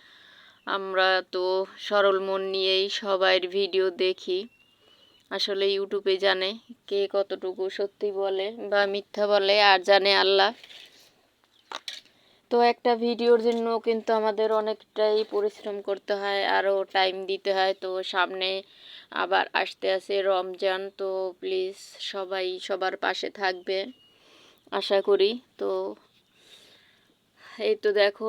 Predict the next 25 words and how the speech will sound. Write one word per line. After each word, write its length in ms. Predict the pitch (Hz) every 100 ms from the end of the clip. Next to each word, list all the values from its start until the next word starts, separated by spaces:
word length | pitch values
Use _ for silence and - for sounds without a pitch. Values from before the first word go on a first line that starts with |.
| 220
তোমাদের 380 | 208 202 202
সাথে 280 | 202 208 202 202
কথা 220 | 202 208 196
বলতে 260 | 196 196
বলতে 260 | 196 196 202 202
আমার 300 | 202 202 196 190
কিন্তু 440 | 196 196 190 196 196 226 233 - _ _ 196
নাস্তাটার 800 | 196 196 - - 196 190 190 196 226
শেপ 280 | - - 202 180
দিয়ে, 200 | - 202 196 196 190 190 196 185
দিয়ে 240 | 180 190 190
নিয়েছি। 560 | 196 190 190 196 - 196 233 _ _ _ - -
তো 100 | - -
এভাবে 360 | 202 202 202 196
কিন্তু 280 | 202 196 196
আমি 200 | 196 190
এখন 320 | 190 185 190 185 196
ছুরি 360 | - 208 196
দিয়ে 220 | 196 202 202
এটাকে 340 | 196 196 196 196
কেটে 340 | 196 202 202
নেব। 260 | 196 202 196 196 233 - _ _ _ _ _ _ _ _ _ _ _ _ _ _ _ - -
তোমরা 320 | - 180 185 190
চাইলে 400 | 208 196 190 190
সাইডটাকে, 760 | - 208 196 - - 202 196